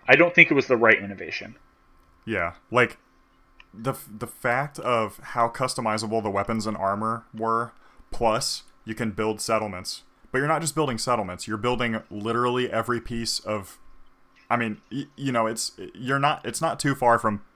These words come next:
Speaker 2: literally putting every plank of wood up.
Speaker 1: Right.
Speaker 2: Like, it's, it's, it's a little better than that, but not significantly.
Speaker 1: Yeah.
Speaker 2: So, you know,
Speaker 1: Now
Speaker 2: you went from a game with a menu of, like, stats, weapons, health,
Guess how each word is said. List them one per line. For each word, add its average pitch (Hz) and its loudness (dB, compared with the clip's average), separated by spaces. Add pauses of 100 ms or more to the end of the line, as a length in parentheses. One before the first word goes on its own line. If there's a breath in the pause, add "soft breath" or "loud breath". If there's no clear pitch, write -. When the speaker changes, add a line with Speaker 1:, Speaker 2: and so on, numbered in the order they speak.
Speaker 2:
literally 117 2
putting 110 8
every 104 -2
plank 104 -6
of 95 -8
wood 95 -8
up. - -10 (360)
Speaker 1:
Right. 113 0
Speaker 2:
Like, 104 -2
it's, - -4
it's, 113 -2
it's 143 -2
a 175 0
little 156 2
better 123 4
than 107 -2
that, 104 0
but 101 0
not 104 0
significantly. 95 -10 (140)
Speaker 1:
Yeah. 113 4
Speaker 2:
So, 117 2 (320 soft breath)
you 151 4
know, 151 12
Speaker 1:
Now 143 10
Speaker 2:
you 143 8
went 151 2
from 165 -2
a 135 -2
game 127 4
with 120 0
a 120 0
menu 117 0
of, 104 0
like, 98 -2 (140)
stats, - 2 (480)
weapons, 110 -2 (240)
health, 104 -2